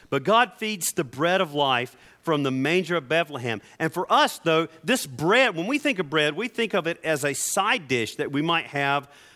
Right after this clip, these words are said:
around our Christmas banquet tonight or tomorrow sometime. But for those who are living in the first century, in the time when, when those, when those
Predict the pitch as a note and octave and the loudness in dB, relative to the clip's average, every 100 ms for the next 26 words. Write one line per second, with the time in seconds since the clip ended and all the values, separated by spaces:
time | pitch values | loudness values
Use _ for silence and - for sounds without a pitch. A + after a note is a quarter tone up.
0 | - D3 E3 E3+ F3 D#3 D3+ - G#3 G3+ | -4 0 2 2 2 0 -2 -2 -4 -2
1 | F3 D#3 - A#2+ D3+ F#3+ F3+ G#2 - - | -2 -2 -4 -4 0 0 -2 -8 -12 -18
2 | - _ - A#2+ A2+ A#2 A#2+ G#2+ G2+ A2 | -20 _ -6 -2 0 2 0 -4 -6 -6
3 | G#2+ G#2 F2+ E2 - - - F2+ E2 F#2+ | -2 -2 -4 -8 -14 -14 -8 -8 -6 -8
4 | E2+ C2+ _ _ _ _ _ _ - F#3 | -8 -10 _ _ _ _ _ _ -4 -4
5 | E3+ D3+ A3+ C4+ C4+ - G#3 F3 D#3 G3+ | -4 0 2 2 0 -2 0 0 2 2
6 | G#3 G3 D3+ C#3+ - F#3+ F#3+ - F3 E3+ | 2 0 -2 -6 -2 -2 -2 -2 -2 -2
7 | - F#2+ E2 - - _ C#3 C3+ B2 C3 | -4 -6 -6 -14 -20 _ 0 0 0 -4
8 | - E3+ E3+ E3+ D#3 D3+ C#3+ C3 C3+ D3+ | -2 2 2 2 -2 -6 -4 -2 2 2
9 | D#3+ B2+ - - - C#3+ D3 C#3 C3+ F3 | 0 -6 -16 -18 -2 2 2 0 0 2
10 | G#3 G#3+ G3 | 2 2 -2